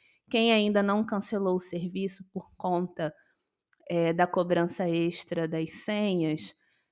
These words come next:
a gente tem uma parte dedicada, por exemplo, ao cinema europeu, que já existe há muito tempo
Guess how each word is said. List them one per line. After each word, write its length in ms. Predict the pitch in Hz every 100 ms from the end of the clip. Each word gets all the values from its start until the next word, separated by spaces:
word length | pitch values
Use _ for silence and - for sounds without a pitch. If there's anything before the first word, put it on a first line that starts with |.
| _ -
a 140 | 214
gente 400 | 220 240 233 -
tem 460 | 262 - 220 226 240
uma 260 | 240 233
parte 720 | 233 - 214 214 220 226 - 226
dedicada, 880 | 202 214 214 226 - 220 202 202 196
por 240 | 196 202
exemplo, 760 | 196 190 233 185 196 208 202 202 _ - -
ao 160 | 208 214
cinema 420 | 226 214 208 214
europeu, 460 | 214 220 214 202
que 100 | 208
já 140 | 208 214
existe 340 | 220 233 -
há 60 | 262
muito 640 | 254 240 247 285 359 349
tempo 760 | 311 - 190 180 190 - 247